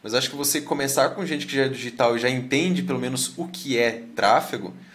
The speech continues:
te dá um pouco mais de flexibilidade e esse cara talvez não dependa do pão de cada dia pra fazer o tráfego. O cara lá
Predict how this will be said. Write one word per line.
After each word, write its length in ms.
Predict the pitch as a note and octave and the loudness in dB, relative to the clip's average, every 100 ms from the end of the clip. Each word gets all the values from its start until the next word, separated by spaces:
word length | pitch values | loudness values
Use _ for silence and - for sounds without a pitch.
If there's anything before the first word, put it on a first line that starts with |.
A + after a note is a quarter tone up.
| - - - _ | -20 -20 -20 _
te 140 | - A#2 | -10 0
dá 100 | A#2+ | 0
um 120 | C3+ | 2
pouco 220 | C#3 C3+ | 0 0
mais 200 | C3 C3 | 2 0
de 60 | C3+ | 0
flexibilidade 920 | C3+ C3+ C3+ C#3 C3+ A#2 B2+ C#3 D3 | -6 -6 -4 -2 4 8 8 4 0
e 20 | |
esse 160 | D3 - | 0 2
cara 240 | D#3 D#3 | 2 4
talvez 300 | E3+ D#3 D3+ | 4 2 0
não 80 | D#3+ | -2
dependa 400 | E3 - C#3+ D3+ | -2 0 -2 -2
do 100 | D3 | -8
pão 300 | - C#3+ D3 | -2 0 0
de 80 | C#3+ | 2
cada 240 | C#3+ C#3+ | 4 4
dia 180 | C3+ C3+ | 2 0
pra 100 | C#3 | -2
fazer 200 | C3+ C#3 | -4 -6
o 60 | |
tráfego. 420 | D3 B2 G2+ G2 G2 | 2 4 4 2 -2
O 20 | |
cara 260 | - A2+ | 4 6
lá 320 | A#2+ A2 C3 | 8 8 6